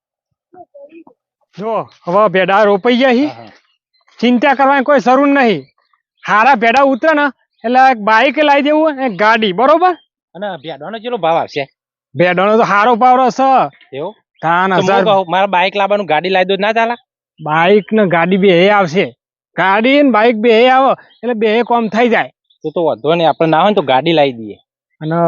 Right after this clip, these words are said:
Speaker 1: તમે આવી ગયા ને
Speaker 2: હા.
Speaker 1: તે સારું કર્યું, આ ભાગીદાર થયા ને, આવા બે ભાગમાં રોપ્યા ને ભેડા, તે બહુ સારું થયું. અમે, હું એકલો પોકી વળતો નતો,
Speaker 2: હા, હા.
Speaker 1: એટલે સારું કર્યું. ગાડી આવે કે?
Speaker 2: હા.
Speaker 1: ગાડી
Speaker 2: તો હું તાન અમે જાઉં ઘેર?
Speaker 1: આ, અલ્યા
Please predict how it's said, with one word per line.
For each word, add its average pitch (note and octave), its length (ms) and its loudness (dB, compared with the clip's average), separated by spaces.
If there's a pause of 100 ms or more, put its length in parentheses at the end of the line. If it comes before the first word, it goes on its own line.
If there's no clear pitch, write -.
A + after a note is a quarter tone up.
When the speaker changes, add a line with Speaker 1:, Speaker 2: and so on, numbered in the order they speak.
(560)
Speaker 1:
તમે F3+ 200 2
આવી F#3 200 0
ગયા A#3+ 120 2
ને A3 80 0
Speaker 2:
હા. B2+ 280 -6
Speaker 1:
તે G#3 60 -2
સારું F#3+ 300 2
કર્યું, G#3+ 340 4
આ G3 120 2
ભાગીદાર G3+ 400 2
થયા A#3 140 -2
ને, B3 80 0
આવા A3+ 200 0
બે A3 220 4
ભાગમાં F3 280 0
રોપ્યા A3+ 300 0
ને A3+ 60 2 (300)
ભેડા, F3 260 0 (360)
તે G#3+ 80 0
બહુ A#3 300 2
સારું A#3 200 2
થયું. A#3+ 140 0
અમે, A#3+ 180 -2
હું A#3+ 100 0
એકલો A3 320 -2
પોકી A3 300 -2
વળતો A3 240 2
નતો, D3 220 -4
Speaker 2:
હા, A#2+ 80 -12
હા. A2+ 140 -20 (220)
Speaker 1:
એટલે E3+ 160 -6
સારું E3+ 320 0
કર્યું. D#3+ 280 0 (480)
ગાડી E3+ 320 0
આવે A3+ 200 2
કે? C#4 60 -6 (260)
Speaker 2:
હા. G#2+ 120 -20 (160)
Speaker 1:
ગાડી F3+ 220 2
Speaker 2:
તો G3+ 40 2
હું F#3 80 2
તાન G3+ 180 2
અમે G3 100 0 (100)
જાઉં A3 260 0
ઘેર? G#3 120 -2 (720)
Speaker 1:
આ, D#3 100 -6 (720)
અલ્યા C#4 460 4